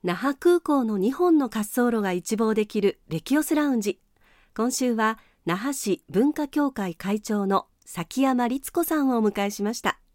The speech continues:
おしゃべりのお相手は、ラウンジ常連客で沖縄大学の島田克也さんです。崎山さんは那覇市のご出身です。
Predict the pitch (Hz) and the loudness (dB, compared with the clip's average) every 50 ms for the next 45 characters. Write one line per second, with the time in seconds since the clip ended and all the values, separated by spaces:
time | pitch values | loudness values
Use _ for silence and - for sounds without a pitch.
0 | _ _ _ _ _ - - - _ _ _ _ _ - 165 - 262 294 349 330 | _ _ _ _ _ -20 -20 -20 _ _ _ _ _ -8 -4 -2 -2 0 2 2
1 | 311 285 240 214 208 202 208 208 208 - 202 202 196 196 202 202 - _ _ _ | 4 4 4 4 2 2 0 -2 0 0 0 2 2 2 2 0 -8 _ _ _
2 | - - 226 294 320 311 269 254 214 226 226 233 226 233 226 214 - 202 - 208 | -2 0 2 4 4 4 4 2 2 2 2 4 2 2 0 -2 -4 -6 -6 -4
3 | 190 208 - _ _ _ _ - - 156 - - 247 254 262 254 240 240 233 233 | -2 -2 -4 _ _ _ _ -12 -10 -10 -4 0 0 2 2 2 0 -2 -2 -2
4 | 226 226 208 196 185 180 - 185 175 180 196 - _ _ - - - 156 180 233 | -2 -2 -2 -2 -4 -4 -4 -4 -2 -2 -2 -2 _ _ -10 -6 -2 -2 0 0
5 | 302 302 - 330 - - 277 262 233 - 226 214 208 208 214 240 262 - - - | -2 -4 -6 -6 -6 -4 -4 -4 -4 -4 -4 -4 -2 -2 -2 -4 -4 -6 -14 -18
6 | _ _ _ _ _ _ _ _ _ _ _ _ _ _ _ _ _ _ - - | _ _ _ _ _ _ _ _ _ _ _ _ _ _ _ _ _ _ -20 -20
7 | - - _ _ - - 208 208 208 247 247 240 240 240 233 247 240 233 220 220 | -20 -20 _ _ -10 -6 -6 -4 0 0 0 0 0 -2 -4 -4 -4 -4 -2 -2
8 | 233 - - _ _ - 170 165 170 220 311 330 - 349 294 269 214 180 170 160 | -2 -2 -4 _ _ -4 -4 -4 -2 -2 -2 -2 0 0 0 0 0 -4 -6 -6
9 | - 185 175 - - 180 185 180 185 208 220 - - - | -6 -8 -8 -6 -6 -4 -4 -2 -2 -4 -4 -6 -10 -20